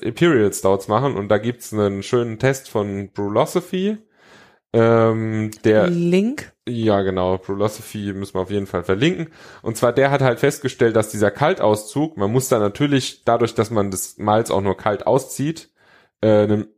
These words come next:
Speaker 1: einen höheren Anteil nehmen, ist ungefähr doppelt oder dreifach so hoch, äh, und den dann ausziehen, aber man kriegt halt quasi diese schokoladigen Noten und das, das dunkel malzige halt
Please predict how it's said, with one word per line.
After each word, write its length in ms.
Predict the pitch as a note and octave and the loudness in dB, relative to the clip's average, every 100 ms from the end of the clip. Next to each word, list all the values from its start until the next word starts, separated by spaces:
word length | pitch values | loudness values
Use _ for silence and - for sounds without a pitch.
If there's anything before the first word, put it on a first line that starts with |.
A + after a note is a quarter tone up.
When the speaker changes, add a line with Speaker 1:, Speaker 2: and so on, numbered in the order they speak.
| _ | _
Speaker 1:
einen 340 | F2+ G#2 G#2+ | -8 -6 -4
höheren 380 | F#2 A#2 B2 G#2+ | 0 4 4 2
Anteil 360 | F#2 D#3+ E3 D3 | 0 2 2 2
nehmen, 220 | C#3+ C#3 | -2 -4
ist 100 | C3 | -6
ungefähr 340 | B2+ B2 A2+ | -6 -4 -4
doppelt 360 | G#2 A2+ A2 F#2+ | -2 -4 -4 -6
oder 160 | F#2 F#2+ | -6 -4
dreifach 320 | A2+ C3+ C3 | -2 -2 -4
so 180 | - A2+ | -4 -4
hoch, 240 | B2 - _ - - - _ - | -4 -6 _ -20 -20 -20 _ 2
äh, 300 | B2 B2 A#2+ - _ _ _ _ | 4 6 4 0 _ _ _ _
und 160 | - B2 | -2 2
den 120 | C3 | 4
dann 160 | B2 A2+ | 2 2
ausziehen, 600 | A2 F3+ - - F#3+ G#3 | 2 2 -2 -4 -2 2
aber 200 | A#2 A#2 | 2 2
man 200 | A#2+ A#2 | 2 -2
kriegt 440 | - E3 D#3+ - | -2 -6 -6 -4
halt 400 | B2+ B2+ B2+ - | 2 2 2 -2
quasi 360 | - A#2 A#2+ A2+ | 0 0 0 -2
diese 520 | G#2 G2 G2+ G2+ F#2+ F#2 E2 | -6 -2 2 2 2 -4 -12
schokoladigen 920 | - - G2+ G#2 C3+ C#3 C3+ C3 C3 | -12 -6 0 2 2 2 -2 -2 0
Noten 480 | C3 C3 B2+ B2+ B2+ | 2 2 2 -4 -4
und 320 | A2 G#2+ - | -4 -4 -6
das, 240 | G2+ - - | -6 -6 -6
das 180 | G2+ | -4
dunkel 460 | - C3+ D#3+ C#3+ C3 | 0 0 0 -2 0
malzige 580 | B2 A#2 B2+ B2+ A2+ A2 | 0 2 2 0 0 2
halt 360 | G#2+ G2+ G2+ | 2 0 -4